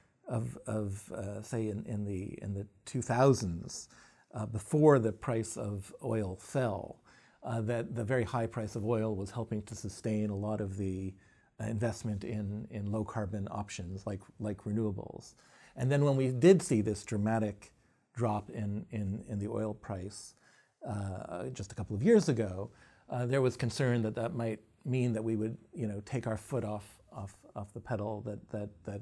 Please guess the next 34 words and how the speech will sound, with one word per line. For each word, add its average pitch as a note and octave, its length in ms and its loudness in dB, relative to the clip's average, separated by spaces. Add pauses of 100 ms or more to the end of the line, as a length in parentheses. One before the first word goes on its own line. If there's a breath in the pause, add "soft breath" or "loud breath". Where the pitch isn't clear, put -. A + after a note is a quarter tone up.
(140)
we G#2+ 140 -2
wouldn't, G#2 520 -2
um, G#2 360 -6 (480 loud breath)
continue B2 480 4
that A2 300 -2
sort A#2 180 -6
of G#2+ 60 -6
same A#2 200 0
level G#2+ 300 0
of G2+ 100 -4
investment. A2+ 440 0
We A2 120 0
wouldn't A2 340 -2
sa-, - 240 -2 (100)
see A#2+ 200 0
the G#2+ 100 -2
same A2 200 -4
sort G#2+ 180 -2
of G2+ 80 -4 (480 loud breath)
progress C3 520 6
in A#2+ 80 -2
terms A2+ 240 -2
of G#2+ 100 -2
low A2 240 2
carbon G#2 520 -2 (380 soft breath)
investments, C3 580 4
and C#3 120 2
that F3 140 6
actually E3 340 2
hasn't, B2 400 2 (480 soft breath)
hasn't B2 360 2
been G#2+ 160 2
the G2 60 0
case. - 640 -8